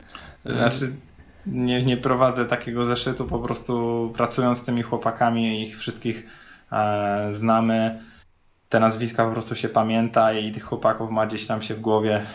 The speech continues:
Speaker 2: e, nie trzeba zeszytów do tego, e,
Speaker 1: A wiesz,
Speaker 2: ja
Speaker 1: dopiero
Speaker 2: im
Speaker 1: zaczynasz, nie wiadomo, wiesz, za trzydzieści lat nazbiera
Speaker 2: Mhm.
Speaker 1: się tego, wiesz, czterdziestu lat naprawdę kilkaset nazwisk być może.
Speaker 2: I niech tak będzie, tego sobie, ale przede wszystkim tym zawodnikom, e, życzę,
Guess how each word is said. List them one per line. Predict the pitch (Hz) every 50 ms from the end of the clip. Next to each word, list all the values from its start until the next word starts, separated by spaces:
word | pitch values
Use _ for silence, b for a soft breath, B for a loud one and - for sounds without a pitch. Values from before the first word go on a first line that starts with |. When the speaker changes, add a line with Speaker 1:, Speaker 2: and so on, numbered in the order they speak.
| B B
Speaker 2:
e, | 117 107 107 104 101 101
nie | 104 107 107
trzeba | - - 107 101 110
zeszytów | 104 113 107 - 127 - - 104 101
do | 101 101
tego, | 98 - 107 104 107 113 123 131 135 - -
e, | 107 107 104 104
Speaker 1:
A | 107 107
wiesz, | - - -
Speaker 2:
ja | 107
Speaker 1:
dopiero | 107 107 - 110
Speaker 2:
im |
Speaker 1:
zaczynasz, | 110 156 147 - 196 175 139 120 -
nie | 139
wiadomo, | 135 131 131 135 139 131
wiesz, | 131 123 117
za | 127
trzydzieści | 123 - - - 143 147 147 143 - 151
lat | 143 131 127 131 -
nazbiera | 147 139 135 127 117 - 120
Speaker 2:
Mhm. | 117 -
Speaker 1:
się | - -
tego, | 139 135 135
wiesz, | 135 127 117 - -
czterdziestu | - - - - 139 139 135 143 143 143 143 139
lat | 139 135 135
naprawdę | 139 135 156 170 170 160 143 131 131 131 131 - - - 156 139 - B B B B B B B B B B B B - -
kilkaset | - - 135 135 131 131 131 - 127 127
nazwisk | 131 123 120 120 117 - -
być | 127 127 -
może. | 127 117 113 113 - 123 123 123 113 -
Speaker 2:
I | - - - 139 139
niech | 131 131 131 -
tak | - 131 123 120
będzie, | 123 123 131 131 135
tego | 131 123 120 117 117 113 113 113 113 113 110 - 107 104
sobie, | - 127 120 113 123 120 117 113
ale | 110 110
przede | 110 - 113 110 143
wszystkim | - - 110 - - 113 113
tym | 120 113 110
zawodnikom, | 113 113 110 110 110 113 117 113 117 117 113 110 110 110 110 110 113 110
e, | 110
życzę, | 110 120 117 - 151 147 156